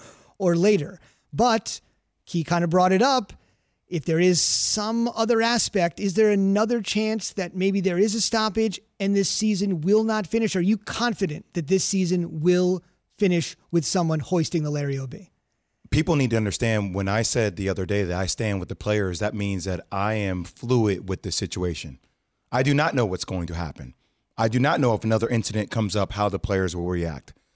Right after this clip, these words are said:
Speaker 2: I will still stand by their side, though, because ultimately I'm putting my faith and my trust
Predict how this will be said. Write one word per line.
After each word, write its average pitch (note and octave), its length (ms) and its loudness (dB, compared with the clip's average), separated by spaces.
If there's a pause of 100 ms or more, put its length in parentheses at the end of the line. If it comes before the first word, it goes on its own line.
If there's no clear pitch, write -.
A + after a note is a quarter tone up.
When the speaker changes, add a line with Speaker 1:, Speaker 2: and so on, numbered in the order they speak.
(160)
Speaker 2:
I A#2+ 60 2
will A#2 140 4
still C3+ 240 0
stand A#2 280 0
by F#2+ 160 0
their F#2 160 -2
side, C3 340 0
though, E2 160 -8
because F#2+ 260 -4
ultimately A2+ 480 0
I'm G#2 100 0
putting G2+ 220 -4
my G2+ 120 0
faith G#2 280 -2
and G2+ 80 -4
my F#2+ 100 -4
trust G#2 340 -4